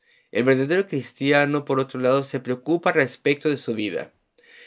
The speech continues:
El verdadero cristiano se preocupa al respecto de que esté bien a través de los estándares bíblicos,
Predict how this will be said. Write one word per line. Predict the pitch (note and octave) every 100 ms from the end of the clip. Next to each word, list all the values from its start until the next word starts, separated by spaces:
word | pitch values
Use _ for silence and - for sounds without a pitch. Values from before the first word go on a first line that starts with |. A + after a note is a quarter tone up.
| -
El | C#3
verdadero | D#3 D#3+ F#3 G3+
cristiano | F3 D3+ - D3 D3+ D3+ D#3
se | D3 D3+
preocupa | C3+ B2+ C#3 C#3 D#3
al |
respecto | D3 B2+ - - D3 C#3+ D#3+
de | C#3+ C#3
que | C#3+
esté | C#3 D3+
bien | C#3 D#3 G3+
a | F3+
través | C3+ C3
de | C#3+
los | C3+
estándares | - C3+ C3+ B2
bíblicos, | D#3+ C#3+ - G#2 F2+